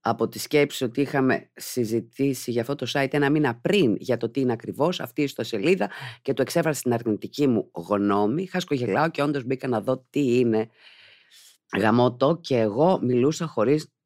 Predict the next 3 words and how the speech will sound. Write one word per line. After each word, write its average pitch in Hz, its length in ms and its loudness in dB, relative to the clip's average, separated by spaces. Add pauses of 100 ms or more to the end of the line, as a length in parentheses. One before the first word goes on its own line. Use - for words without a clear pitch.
(1040)
να 135 200 4
γνωρίζω. 151 720 6 (720)
Φ-, - 300 -18